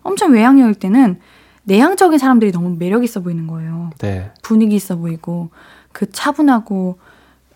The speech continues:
Speaker 1: 뭔가 진지해 보이는 그게 너무 닮고 싶었는데 좀 그런 사람이 되다 보니까 이제 반대로 내향형이 되니까 오히려 밝고 에너지 있고 긍정적이고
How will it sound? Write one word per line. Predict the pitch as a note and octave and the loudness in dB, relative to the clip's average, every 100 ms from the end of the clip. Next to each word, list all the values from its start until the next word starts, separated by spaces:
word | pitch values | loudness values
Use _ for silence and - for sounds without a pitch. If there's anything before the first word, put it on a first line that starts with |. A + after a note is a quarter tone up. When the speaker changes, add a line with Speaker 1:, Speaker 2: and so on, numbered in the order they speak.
| _ | _
Speaker 1:
뭔가 | G3 F#3 F#3 F3+ F3 F3+ _ _ _ _ _ _ _ _ _ - | -4 -2 -2 -2 -2 -6 _ _ _ _ _ _ _ _ _ -10
진지해 | - A3 A#3 A#3 C#4+ | 2 6 6 6 2
보이는 | A#3+ G#3+ F#3+ | 4 2 0
그게 | - G3 | -2 -4
너무 | F3 E3+ E3+ - | -2 -4 -6 -10
닮고 | - - G3 G3 C#4 | -12 -2 -2 -2 -4
싶었는데 | - - F3+ E3+ G#3 F#3+ E3 _ _ _ _ _ _ _ _ _ _ _ _ _ _ | -4 -4 -2 0 -2 -2 -4 _ _ _ _ _ _ _ _ _ _ _ _ _ _
좀 | - D4+ B3 _ - _ | 2 2 2 _ -20 _
그런 | - C#4 F4 | 0 2 2
사람이 | E4+ D#4 B3 | 2 4 4
되다 | G#3 G3 | 2 -2
보니까 | F#3+ F3+ E3+ | -2 -4 -4
이제 | F#3 F#3 | -6 -6
반대로 | - F3 F3+ G3+ F3+ | -4 -2 0 0 0
내향형이 | F3+ G#3 C4 B3+ G#3 | 2 4 6 6 4
되니까 | F3 E3 - G#3+ E3+ _ _ _ | 2 -4 -2 -4 -4 _ _ _
오히려 | C#4+ D#4 | 2 4
밝고 | D4+ - G#3 G#3+ _ C#4+ G3 E3+ _ _ _ | 2 -2 -2 -2 _ 2 2 0 _ _ _
에너지 | A3+ B3+ E4 B3+ | 2 4 4 2
있고 | A3 - B3+ | -2 0 -4
긍정적이고 | - B3+ C4+ E4+ D4+ A3+ G3+ B3+ A3 E3+ | 4 6 6 4 2 0 0 2 0 0